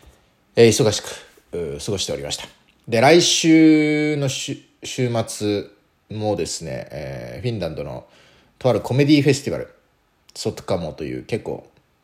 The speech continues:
田舎、田舎っていうかちょっと規模の、うーん、小さい町なんですけど、そこでコメディフェスティバルが行われるんですけど、そこにも、えー、オホと共に出演しますんで、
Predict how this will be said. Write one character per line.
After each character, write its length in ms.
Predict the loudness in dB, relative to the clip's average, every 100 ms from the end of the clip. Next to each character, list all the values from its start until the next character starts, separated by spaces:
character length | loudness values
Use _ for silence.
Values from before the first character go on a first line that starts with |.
| _ _ _
田 220 | -10 -8
舎、 220 | -8 -10 -12 -16
田 180 | -12 -10
舎 80 |
っ 40 | -8
て 80 | -8
い 40 |
う 20 |
か 40 | -10
ち 80 |
ょ 20 | -10
っ 20 |
と 100 | -10
規 160 | -10
模 80 | -8
の、 40 | -10
う 80 | -12 _ -20
ー 380 | -16 -14 -14 -14
ん、 80 | -12
小 120 | -6
さ 100 | -4
い 20 |
町 220 | -4 -6 -8
な 60 |
ん 20 |
で 60 | -8
す 80 | -12
け 60 |
ど、 60 | -8
そ 80 | -4
こ 60 |
で 80 | -4
コ 100 | -4
メ 100 | -4
デ 100 | -2
ィ 40 | 0
フ 60 |
ェ 60 | -2
ス 60 | -2
テ 80 |
ィ 20 | -8
バ 80 |
ル 100 | -8
が 100 | -12 -16
行 180 | -14 -10
わ 120 | -8 -8
れ 80 |
る 60 | -8
ん 40 |
で 60 | -12
す 80 | -16
け 60 |
ど、 60 | -16
そ 80 | -6
こ 100 | -4
に 80 | 0
も、 300 | 0 0 -4 -20 -20 -20 _ _ _
え 480 | -10 -8 -8 -10 -4
ー、 40 | 0
オ 40 |
ホ 160 | 4 4
と 120 | 2
共 220 | -4 -8
に 140 | -8 -10
出 180 | -8
演 120 | -6 -6
し 100 | -8
ま 80 |
す 140 | -10 -14
ん 60 |
で、 200 | -16 -18